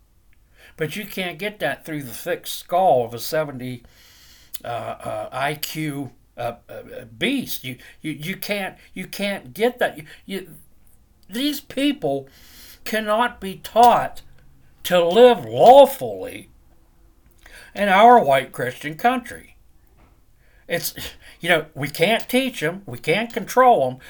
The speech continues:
So what? Why wouldn't we wanna send them back to Africa? Turn 'em loose in the jungle where they'd be happy. They can kill each other off. You know, they don't belong in a civilized society. You cannot put,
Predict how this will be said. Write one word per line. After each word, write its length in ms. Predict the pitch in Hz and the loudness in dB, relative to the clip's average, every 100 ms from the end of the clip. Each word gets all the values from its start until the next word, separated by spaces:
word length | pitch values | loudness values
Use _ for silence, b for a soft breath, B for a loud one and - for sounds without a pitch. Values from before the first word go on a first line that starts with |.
| B | B
So 160 | - | -6
what? 280 | 185 277 269 185 - B B | 4 6 6 -2 -20 B B
Why 320 | 156 233 285 | 8 8 10
wouldn't 480 | 302 247 285 240 233 | 6 6 4 4 -2
we 140 | 180 185 | -8 -6
wanna 300 | 180 190 175 | -4 -4 -4
send 320 | 208 202 196 | -2 -4 -4
them 180 | 196 185 | -4 2
back 240 | 175 175 | 2 2
to 140 | - - | -4 -4
Africa? 560 | 185 202 170 151 95 - B B B B - | -4 -4 -8 -10 -14 -18 B B B B -2
Turn 240 | 277 311 | 2 2
'em 100 | 302 | 2
loose 260 | 302 302 277 | -2 -2 -4
in 100 | 277 | -6
the 80 | |
jungle 420 | 262 269 269 254 233 | -4 -2 -2 0 0
where 140 | 233 | 2
they'd 160 | 233 226 | 0 -4
be 140 | 220 | -6
happy. 460 | 196 226 226 143 - B B | -4 -2 -2 -6 -16 B B
They 140 | 190 | -12
can 160 | 202 202 | -10 -10
kill 260 | - 247 240 | -2 0 0
each 160 | - | 2
other 340 | 226 226 202 202 | 2 2 0 2
off. 440 | 226 160 - - _ _ _ _ _ _ _ _ _ _ _ | 2 0 -8 -20 _ _ _ _ _ _ _ _ _ _ _
You 100 | - | -8
know, 160 | 185 190 | -6 -6
they 200 | 156 196 | 0 2
don't 240 | 262 285 254 | 2 0 2
belong 520 | 226 190 214 233 196 | 0 4 6 6 4
in 80 | 143 | -4
a 80 | 131 | -8
civilized 600 | - 175 151 139 127 120 | -6 -6 -2 -2 -2 -6
society. 500 | - - 156 151 120 | -10 -4 -2 -2 -4
You 120 | 196 | -10
cannot 420 | - 214 180 - | -12 -10 -8 -8
put, 300 | - 175 - | -6 -6 -6